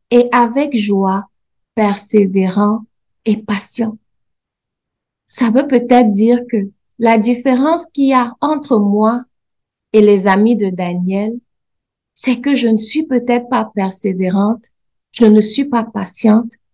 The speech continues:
ou alors je ne suis pas fortifiée par la puissance de Dieu. C'est pourquoi, lorsque les soucis de la vie arrivent, je suis ébranlée.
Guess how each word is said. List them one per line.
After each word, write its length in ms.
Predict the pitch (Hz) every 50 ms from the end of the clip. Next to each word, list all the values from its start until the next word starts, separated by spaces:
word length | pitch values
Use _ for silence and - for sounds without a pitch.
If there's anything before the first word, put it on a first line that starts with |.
| _ _ _ _ _ _ _ _ -
ou 180 | 302 320 320
alors 640 | 302 262 247 233 233 240 240 254 269 277 285 - - _ _ _ _ -
je 160 | - - 247
ne 160 | 240 240 233
suis 260 | 226 - - 320 320
pas 220 | - 302 294 285 285
fortifiée 880 | - - 247 226 226 226 - 220 214 - - - 254 254 269 277 262 - _ _ _ _ _ _ _ -
par 260 | 311 320 330 330 339
la 140 | 302 240 226
puissance 720 | 233 - - 233 214 - - 285 277 285 294 294 285 254
de 220 | 240 196 185 185
Dieu. 380 | 185 185 - 196 202 208 214 - _ _ _ _ _ _ _ _ _ _ _ _ _ _ _ _ _ _ _ _ _
C'est 220 | - - 262 226 -
pourquoi, 480 | 240 240 240 - 285 294 294 330 359 - - -
lorsque 400 | 247 254 285 330 - - - 302
les 180 | 269 247 226
soucis 460 | 226 233 - 247 233 226 - 302 320
de 100 | 240 247
la 260 | 233 214 208 196 190 190
vie 240 | 185 214 240 240
arrivent, 580 | 226 202 190 190 - 220 220 233 247 254 - - _ _ _ _ _
je 160 | - 185 220
suis 420 | 220 226 - - 302 320 311 - -
ébranlée. 640 | 202 196 180 190 202 190 190 190 202 220 226 220